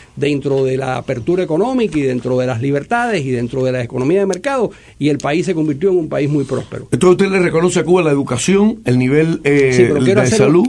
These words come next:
Speaker 1: quiero hacer una salvedad muy importante. No hay persona más frustrada ni más triste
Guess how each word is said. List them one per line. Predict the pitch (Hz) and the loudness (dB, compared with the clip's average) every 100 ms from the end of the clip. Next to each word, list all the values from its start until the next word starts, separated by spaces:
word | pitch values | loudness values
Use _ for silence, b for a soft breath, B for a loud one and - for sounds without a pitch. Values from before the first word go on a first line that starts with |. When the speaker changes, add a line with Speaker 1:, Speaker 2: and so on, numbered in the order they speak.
| 226 | 0
Speaker 1:
quiero | 165 165 | -2 -2
hacer | 151 | -2
una | 175 151 | -4 -4
salvedad | 165 139 143 160 | -4 -2 -2 0
muy | 156 160 | 0 0
importante. | 151 131 127 117 - 131 - - - - | -2 -6 -4 -6 -8 -12 -16 -20 -12 -4
No | 170 196 | 0 0
hay | 214 | -2
persona | 214 160 - 180 165 | -2 -6 -4 -2 -2
más | 143 170 | -2 -4
frustrada | 170 170 - 151 139 120 | -6 -8 -6 -4 -2 -2
ni | 123 | -4
más | 131 143 | -6 -6
triste | - 180 170 165 | -4 -6 -6 -16